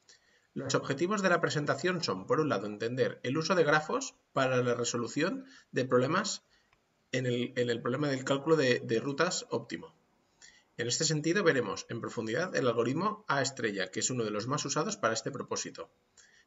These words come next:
También explicaré de forma muy básica el algoritmo Dijkstra, con el objetivo de poder diferenciar sus principales características. Para finalizar, veremos paso a paso un ejemplo resuelto con el algoritmo A estrella.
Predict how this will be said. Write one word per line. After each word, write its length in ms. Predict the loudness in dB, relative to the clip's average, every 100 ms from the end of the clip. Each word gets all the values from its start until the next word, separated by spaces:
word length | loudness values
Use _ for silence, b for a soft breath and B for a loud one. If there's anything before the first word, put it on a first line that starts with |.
| _
También 280 | 0 0 0
explicaré 520 | -2 -4 -2 2 2
de 100 | 0
forma 300 | -2 -2 -2
muy 160 | 0 2
básica 420 | 2 2 2 0
el 120 | 2 2
algoritmo 420 | 4 2 0 -2
Dijkstra, 520 | -2 -4 -6 -8 -12 b b b
con 180 | -2 2
el 120 | 4
objetivo 400 | 2 0 2 4
de 80 | 4
poder 260 | 4 2 2
diferenciar 540 | 0 -2 -2 0 0
sus 180 | 0 -4
principales 560 | -4 -4 -2 -2 -2
características. 920 | 2 0 0 -6 -8 -10 -14 -12 -12 -14 b b b b b b b _
Para 200 | 0 0
finalizar, 500 | 0 -2 0 0 2
veremos 400 | 2 2 0 -4
paso 300 | 0 0 2
a 60 | 2
paso 480 | 2 2 0 -2 -6
un 120 | -2
ejemplo 380 | 0 -2 -2 -2
resuelto 420 | -2 -2 -2 -2
con 120 | -2
el 80 | -2
algoritmo 480 | -2 -4 -4 -4 -4 -2
A 80 |
estrella. 520 | -2 -2 -8 -10 -12